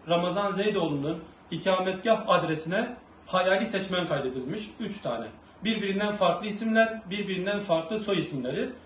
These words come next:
ve bu isimlerin gerçekte var olup olmadığı da belli değil. Bu çok ciddi bir suçtur, aynı zamanda da hiledir.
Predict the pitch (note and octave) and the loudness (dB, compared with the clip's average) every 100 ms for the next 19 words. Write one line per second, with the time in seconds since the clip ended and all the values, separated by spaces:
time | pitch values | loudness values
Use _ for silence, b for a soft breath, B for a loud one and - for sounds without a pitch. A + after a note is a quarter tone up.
0 | B - F3 F#3 A3 B3+ - F#3 - G3+ | B -8 -2 -2 -2 -4 -4 -6 -6 -4
1 | G3+ A#3 B3+ - E3+ E3+ F#3+ F#3+ A3 A3 | 0 0 -2 0 0 2 0 2 4 6
2 | G#3+ G#3+ A3 A3 G3+ F#3 A3 A3 E3+ E3+ | 6 4 0 0 0 0 0 0 -2 -2
3 | D#3 B2+ G#2+ B B B B A#3 - B3 | -2 -2 -6 B B B B -2 0 0
4 | B3 G3+ F#3 A3 A3 - A#3 - B3 A#3 | -2 -4 -2 0 0 -2 -4 -4 -4 -4
5 | - - - - G3+ A3 G#3+ G3+ F#3+ F#3+ | -8 -16 -20 2 8 8 8 4 2 2
6 | A3 G#3+ D#3+ F#3 G#3+ F3+ G3+ | 2 2 2 2 4 4 -2